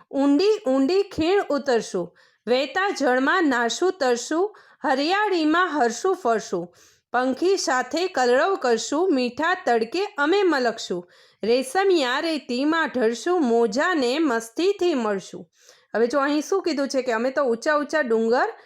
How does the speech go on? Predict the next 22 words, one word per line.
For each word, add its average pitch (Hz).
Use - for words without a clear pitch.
ચડીશું 247
અને 285
ઊંડી 339
ઊંડી 269
ખીણ 247
ઉતરશું, 247
વહેતા 262
જળમાં 277
પણ 294
અમે 294
નાશું, 233
એટલે 233
કે 262
જ્યાં 269
વહેતું 233
પાણી 269
હોય 247
ત્યાં 214
અમે 214
નાશું 262
અને 247
તરશું, 269